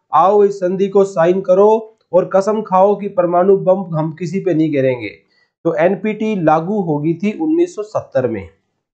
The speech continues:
नाइनटीन सिक्सटी एट में तो इसको साइन किया गया और नाइनटीन सेवेंटी के अंदर इसको क्या कर दिया गया, फिर लागू कर दिया गया। क्या कर दिया गया?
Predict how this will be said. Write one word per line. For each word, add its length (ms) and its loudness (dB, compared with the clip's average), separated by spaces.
नाइनटीन 440 0
सिक्सटी 420 -4
एट 180 4
में 220 2
तो 220 2
इसको 300 -2
साइन 340 0
किया 280 -2
गया 280 -8
और 140 0
नाइनटीन 440 0
सेवेंटी 560 0
के 80 0
अंदर 220 2
इसको 240 -2
क्या 200 0
कर 140 -4
दिया 240 0
गया, 200 0
फिर 240 0
लागू 460 -2
कर 200 -4
दिया 260 -10
गया। 220 -16
क्या 220 -8
कर 140 -4
दिया 180 2
गया? 420 0